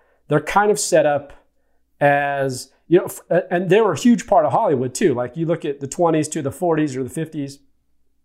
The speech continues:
and Westerns were, like, a quarter of the films or more being made. They were, they kind of dominated what was being released. And they did kind of have an evolution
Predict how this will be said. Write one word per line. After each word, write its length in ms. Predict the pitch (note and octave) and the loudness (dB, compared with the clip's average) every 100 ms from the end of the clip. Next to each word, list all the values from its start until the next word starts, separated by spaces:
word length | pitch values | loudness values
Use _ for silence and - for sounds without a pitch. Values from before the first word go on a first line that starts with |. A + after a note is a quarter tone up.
| _ - - | _ -16 0
and 160 | D#3 C3+ | 4 6
Westerns 400 | G#3 G#3+ F3+ B2 | 4 2 -2 -2
were, 140 | D3 | -4
like, 320 | C#3+ C3+ - _ _ _ _ - | -2 -4 -8 _ _ _ _ -4
a 100 | D3 | -2
quarter 380 | - G3 F3+ E3+ | 0 2 4 2
of 80 | |
the 40 | C3+ | 2
films 360 | - E3+ D#3 - | 0 -2 -2 -4
or 180 | D3 C#3+ | -4 0
more 300 | D#3 G3 C#3 | 2 2 0
being 360 | D3 C#3+ C3 | -2 -2 -2
made. 320 | D3+ F3 A#2 | -2 -2 -2
They 100 | C#3 | -4
were, 300 | C#3+ C#3 B2+ _ _ _ | -2 -4 -6 _ _ _
they 100 | D3 | -2
kind 180 | C#3+ E3+ | 0 0
of 120 | C3+ | 0
dominated 720 | - C#3+ F3 C#3+ C3 B2+ A#2 B2+ | 0 0 2 0 -2 -4 -10 -10
what 160 | D3 | -8
was 120 | C#3 - | -8 -2
being 280 | D#3 C#3 | -2 0
released. 640 | B2+ B2 D3+ D3 B2+ - _ _ _ _ _ - | -4 -4 -2 -4 -4 -14 _ _ _ _ _ 0
And 160 | E3 | 4
they 80 | F#3+ | 4
did 320 | C#3 G#3 B3 | 4 0 0
kind 200 | - F#3 D3 | 0 0 2
of 40 | |
have 200 | E3 D3+ | 0 -2
an 100 | D3 | -4
evolution 800 | D#3 C#3+ A#2+ D#3 A#3 - G#2 A2+ | -4 -2 0 0 0 -6 -10 -20